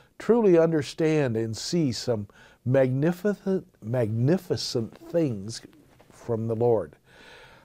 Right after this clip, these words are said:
I don't know what you're doing, where you've been, or where you'll be going today, but I just pray God would be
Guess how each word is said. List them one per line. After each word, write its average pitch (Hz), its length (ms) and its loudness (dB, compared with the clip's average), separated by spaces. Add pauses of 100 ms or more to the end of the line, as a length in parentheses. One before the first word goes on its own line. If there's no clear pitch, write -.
I 123 200 4
don't 120 260 2
know 110 80 -6
what 110 320 -6
you're 95 200 -8 (100)
doing, 160 500 2 (320)
where 123 220 2
you've 113 340 0
been, 156 320 4
or 123 100 -2
where 120 220 -2
you'll 135 220 0
be 156 140 0
going 107 360 -4
today, 107 360 -4
but 107 160 -4
I 110 120 -4
just 110 240 -8
pray 123 220 -2
God 120 420 0
would 113 240 -2
be 117 260 -2